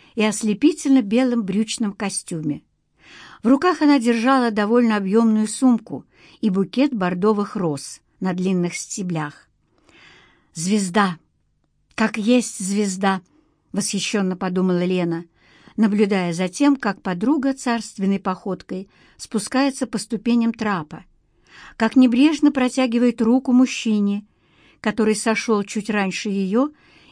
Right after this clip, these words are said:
и теперь ждал внизу, чтобы помочь оказаться на земле, как идёт к микроавтобусу. Сообразив, что пассажиров бизнес-класса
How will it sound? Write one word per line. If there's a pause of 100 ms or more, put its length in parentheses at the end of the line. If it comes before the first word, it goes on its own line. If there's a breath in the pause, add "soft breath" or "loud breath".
и
теперь
ждал
внизу, (340 soft breath)
чтобы
помочь
оказаться
на
земле, (640 soft breath)
как
идёт (220 soft breath)
к
микроавтобусу. (580)
Сообразив,
что
пассажиров
бизнес-класса